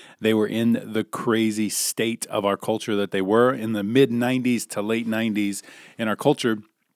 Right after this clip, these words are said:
there were these understuffed animals. Many times they were bears that had a little tag attached to their ear that had the name of the brand Ty, uh, printed on them. And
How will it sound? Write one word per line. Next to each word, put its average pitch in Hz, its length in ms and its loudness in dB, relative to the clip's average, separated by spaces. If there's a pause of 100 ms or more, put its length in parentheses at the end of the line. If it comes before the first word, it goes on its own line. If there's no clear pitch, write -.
(400)
there 120 140 4
were 120 100 6
these 113 260 2 (100)
understuffed 147 1000 2
animals. 110 680 0
Many 120 220 2
times 110 320 0
they 107 100 2
were 101 160 2
bears 87 640 -2 (240)
that 110 120 -4
had 117 140 2
a 113 40 2
little 110 220 0
tag 110 420 0
attached 98 460 -2
to 110 80 -6
their 92 180 -2
ear 147 300 2 (320)
that 104 260 -4
had 101 300 -4
the 95 280 0
name 107 440 2
of 104 180 -2
the 98 80 0
brand 107 480 0
Ty, 113 640 0 (320)
uh, 101 160 0
printed 120 460 -2
on 113 300 -2
them. 139 320 2 (1040)
And 131 480 2